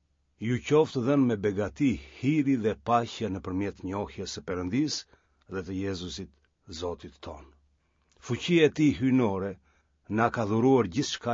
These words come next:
që ka të bëjë me jetën dhe përshpishmërinë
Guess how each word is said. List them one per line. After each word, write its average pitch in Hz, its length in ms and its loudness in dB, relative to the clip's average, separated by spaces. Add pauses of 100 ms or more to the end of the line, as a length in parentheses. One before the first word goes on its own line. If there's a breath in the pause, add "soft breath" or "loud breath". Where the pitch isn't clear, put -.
që 101 120 -10
ka 110 140 -4
të 92 140 -8
bëjë 98 200 0
me 85 120 0
jetën 104 440 -2 (440 soft breath)
dhe 92 160 -4
përshpishmërinë 104 1040 -4